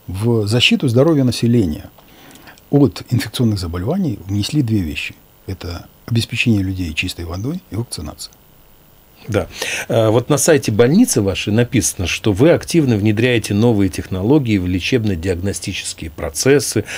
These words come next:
Speaker 2: осуществляете тесную взаимосвязь науки и практики. Ну, отчасти вы об этом уже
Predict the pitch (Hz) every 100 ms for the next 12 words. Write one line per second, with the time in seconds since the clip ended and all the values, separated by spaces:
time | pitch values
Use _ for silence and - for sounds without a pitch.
0 | - - - 110 - 135 135 104 - 135
1 | - 101 95 90 98 95 - 113 123 101
2 | 95 98 127 - 110 - 104 - - -
3 | 143 147 - 190 170 - 120 123 127 127
4 | 110 107 110